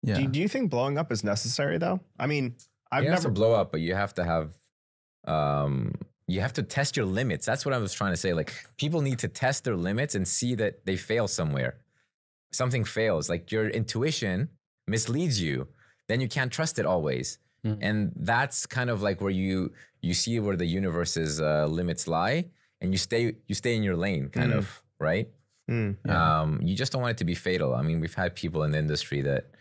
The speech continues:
Speaker 3: um, might not recover, right? Um,
Speaker 1: Yeah.
Speaker 3: so.
Speaker 1: And blowing up builds self-awareness. And I, if you, if you think about compounding, I feel like if we're doing a podcast, our reputation and our credibility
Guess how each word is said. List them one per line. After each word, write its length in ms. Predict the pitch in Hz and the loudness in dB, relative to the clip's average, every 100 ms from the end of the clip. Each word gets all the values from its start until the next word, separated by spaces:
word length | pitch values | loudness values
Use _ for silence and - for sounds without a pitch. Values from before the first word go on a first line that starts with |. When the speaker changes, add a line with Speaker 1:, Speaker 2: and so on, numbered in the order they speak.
| _ _ _ _ - | _ _ _ _ -6
Speaker 3:
um, 580 | 69 69 67 65 64 - - - _ _ _ _ _ _ _ _ _ _ - | -2 0 0 0 0 -2 -4 -10 _ _ _ _ _ _ _ _ _ _ -4
might 200 | 80 64 | -2 0
not 160 | 69 | 0
recover, 540 | 55 - 78 65 - - - | -2 -2 -2 -2 -6 -6 -2
right? 300 | 65 73 - _ _ - | 0 0 -4 _ _ -8
Um, 760 | - 65 65 65 64 64 - - _ _ _ _ - | -4 -4 -8 -14 -14 -12 -12 -14 _ _ _ _ -4
Speaker 1:
Yeah. 160 | 107 | 0
Speaker 3:
so. 340 | 82 82 123 - - _ | 2 2 2 -2 -8 _
Speaker 1:
And 140 | 127 117 | 0 2
blowing 260 | 127 131 | 2 2
up 180 | 127 113 | 0 -2
builds 280 | 104 98 - | 0 0 2
self-awareness. 680 | 98 92 87 85 85 87 - | -2 0 0 2 0 0 -2
And 140 | 120 | 0
I, 40 | 123 104 - - _ _ _ - - | 0 -2 -10 -20 _ _ _ -14 -4
if 100 | 127 | -4
you, 60 | - | -2
if 40 | 120 | -2
you 40 | |
think 100 | 151 | 0
about 120 | 131 | 0
compounding, 460 | - 101 95 117 117 | 0 0 0 2 2
I 60 | 101 | 0
feel 500 | 110 101 98 98 - _ _ - | 0 2 2 0 -4 _ _ -4
like 180 | 98 - - _ - | -4 -4 -10 _ -4
if 120 | 107 | 0
we're 80 | 113 | 2
doing 460 | 107 104 104 101 - | 2 2 2 0 -2
a 60 | 95 | -6
podcast, 640 | - 87 87 110 131 - - | -2 -4 -2 0 0 -2 -2
our 300 | 95 90 90 | 0 2 0
reputation 640 | 95 95 104 87 - 95 - | -2 -2 -2 -2 0 0 0
and 240 | 98 92 | 0 0
our 120 | 85 87 | 0 -2
credibility 720 | 95 87 82 85 85 85 | -2 0 0 0 0 -2